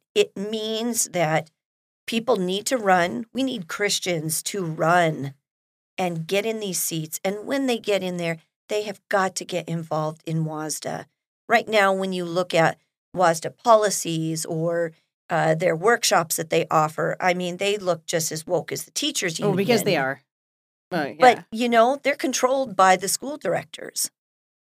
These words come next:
Speaker 1: So you change the school directors who are involved in wasda, you change wasda. Last year, uh, when they had their General Assembly, which is where they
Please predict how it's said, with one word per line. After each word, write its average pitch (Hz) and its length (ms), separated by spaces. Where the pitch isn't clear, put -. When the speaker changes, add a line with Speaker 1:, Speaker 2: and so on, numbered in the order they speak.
Speaker 1:
So - 100
you 254 180
change 254 540
the 233 100
school 285 240
directors 185 800
who 196 100
are 196 80
involved 190 380
in 190 100
wasda, 180 500
you 233 120
change 175 380
wasda. 165 580
Last 208 460
year, 214 600
uh, 170 320
when 190 240
they 190 160
had 175 340
their 175 140
General 185 440
Assembly, 170 600
which 180 220
is - 140
where 165 360
they 156 360